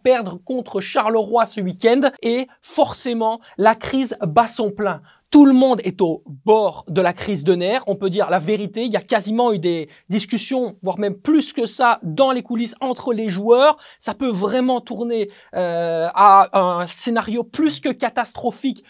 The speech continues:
euh, du côté du Standard de Liège. Arnaud Baudard, qui tenait encore cette équipe, est en train de complètement crouler. C'est dur, ça fait de la peine aussi pour les supporters du Standard.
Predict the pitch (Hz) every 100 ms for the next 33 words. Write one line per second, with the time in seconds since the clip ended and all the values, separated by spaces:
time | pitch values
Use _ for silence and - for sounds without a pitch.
0 | - 185 190 233 233 240 208 - 214 202
1 | 190 214 277 - 220 233 208 226 247 233
2 | 320 302 330 311 311 285 302 - 285 277
3 | 247 269 - - - 285 294 285 320 262
4 | 247 302 311 302 285 269 - 392 302 285
5 | 311 349 - - 214 226 302 349 240 -
6 | 233 202 190 294 269 220 247 190 208 190
7 | 208 185 - 220 196 180 - 175 175 233
8 | 311